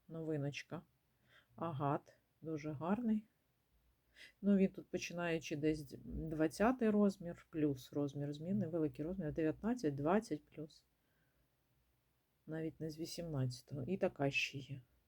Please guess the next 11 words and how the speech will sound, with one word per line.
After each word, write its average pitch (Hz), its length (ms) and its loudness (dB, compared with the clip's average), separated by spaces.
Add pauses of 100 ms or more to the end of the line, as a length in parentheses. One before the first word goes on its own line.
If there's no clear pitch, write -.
(1600)
Це 165 240 -2
агатова 196 600 2
жиода 190 500 2
всередині, 165 680 -6
дуже 160 300 -8
гарна. 160 400 -10 (2250)
А 160 140 -8
це - 380 -2
у 196 160 2
нас 170 500 -8 (120)
кварцева 139 760 -6